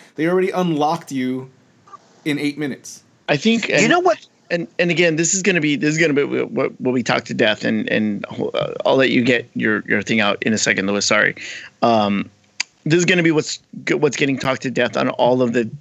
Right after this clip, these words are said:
Speaker 2: different Galaxy podcasts, and I know this is gonna be the case for, um, pretty much for everybody. And, and this is something that we've talked about for the last few weeks, something that other people have talked about for the last few weeks. If you're on Galaxy Twitter,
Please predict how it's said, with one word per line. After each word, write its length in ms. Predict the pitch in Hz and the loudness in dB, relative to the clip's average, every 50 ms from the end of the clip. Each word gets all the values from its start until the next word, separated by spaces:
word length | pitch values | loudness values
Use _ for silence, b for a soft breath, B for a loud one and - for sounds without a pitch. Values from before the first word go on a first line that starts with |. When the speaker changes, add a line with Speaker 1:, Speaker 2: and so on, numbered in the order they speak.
| _ _ - | _ _ -2
Speaker 2:
different 320 | 135 123 - - 110 - | -2 -2 -2 -4 -6 -4
Galaxy 360 | - 110 107 107 - - 113 107 | -2 0 0 0 -2 -4 -6 -4
podcasts, 800 | - 107 107 - - 107 95 92 95 - - - - - B B B B B B B B - | -4 -4 -4 -2 -2 -2 -2 -2 -2 -4 -8 -6 -6 -6 B B B B B B B B -2
and 100 | 120 117 | 0 2
I 40 | 117 | 2
know 140 | 117 123 123 | 2 2 2
this 140 | 117 117 113 | 2 2 0
is 80 | 110 | 2
gonna 140 | 113 120 113 | 2 2 2
be 100 | 110 110 | 2 0
the 100 | 104 104 | 0 0
case 340 | - - 113 113 113 - - | 0 0 0 2 2 0 -2
for, 480 | - - - 110 110 107 107 107 110 110 - _ _ _ _ _ _ _ _ _ _ _ _ - - - - | -2 0 0 2 2 2 2 0 0 -4 -8 _ _ _ _ _ _ _ _ _ _ _ _ -14 -10 -4 -2
um, 480 | 113 117 110 104 101 101 101 98 107 - - _ _ _ _ _ _ _ _ _ _ _ _ _ _ _ _ _ - | 0 0 2 2 2 0 -2 -2 -6 -10 -18 _ _ _ _ _ _ _ _ _ _ _ _ _ _ _ _ _ 2
pretty 160 | 175 190 196 | 2 4 4
much 120 | 180 139 | 4 2
for 140 | 117 - 123 | 2 2 2
everybody. 420 | 123 117 110 107 101 95 82 - - | 2 0 -2 -4 -4 -6 -6 -8 -6
And, 280 | - 120 113 110 110 117 | -4 -2 -2 -2 -2 -2
and 220 | - 123 131 131 135 | 0 0 0 2 0
this 140 | 139 120 - | 0 0 0
is 80 | - | 0
something 280 | - 160 151 139 135 131 | 2 2 2 2 2 2
that 140 | 135 131 139 | 2 0 0
we've 180 | 135 143 135 | 0 -2 0
talked 260 | - 139 135 131 - | 0 0 0 0 0
about 200 | 135 127 123 123 | 0 0 0 0
for 100 | - 131 | 0 0
the 60 | 120 123 | 0 2
last 220 | 120 117 - - | 0 0 -2 -2
few 140 | - 123 117 | -2 -2 0
weeks, 260 | 117 117 117 113 - B B B B B B | 0 0 -2 -4 -6 B B B B B B
something 280 | - - 131 123 123 110 | 0 0 2 2 2 2
that 160 | 110 - - - | 0 0 0 2
other 200 | 156 151 156 147 | 2 4 2 2
people 220 | 131 143 131 131 | 2 0 0 0
have 80 | 131 113 | -2 0
talked 220 | - 131 123 113 123 | 0 0 0 0 0
about 180 | 123 117 113 | -2 -2 0
for 60 | 113 117 | 0 0
the 40 | 113 | 0
last 200 | 113 110 - - | 0 -2 -2 -2
few 140 | 135 120 113 | -2 0 0
weeks. 220 | 120 117 113 - | 0 0 -2 -2
If 100 | 113 113 | -2 0
you're 120 | 123 123 | 2 2
on 120 | 139 147 139 | 4 4 4
Galaxy 380 | 139 131 139 147 - 147 151 | 4 4 4 2 2 0 -2
Twitter, 400 | 127 - 127 135 135 139 139 135 | 0 0 0 2 2 2 2 0